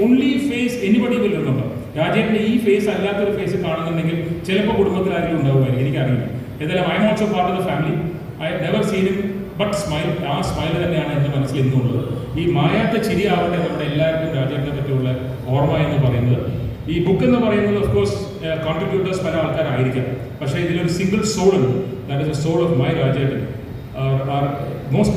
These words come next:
eminent lawyers I have ever seen, മിസ്റ്റർ വി Rajendran. Somebody who should have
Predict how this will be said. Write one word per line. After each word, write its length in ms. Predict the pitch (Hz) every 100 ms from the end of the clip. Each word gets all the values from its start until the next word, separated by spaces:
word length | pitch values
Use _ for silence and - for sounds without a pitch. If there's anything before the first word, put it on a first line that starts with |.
| 240
eminent 360 | 226 214 220 190
lawyers 380 | 170 190 202 202
I 80 |
have 140 | - 156
ever 180 | 143 160
seen, 240 | 165 139 120 - - -
മിസ്റ്റർ 240 | 135 139
വി 160 | 135 139
Rajendran. 440 | 123 123 123 117 110
Somebody 340 | 135 156 170
who 100 | 165 -
should 140 | 151
have 120 | 131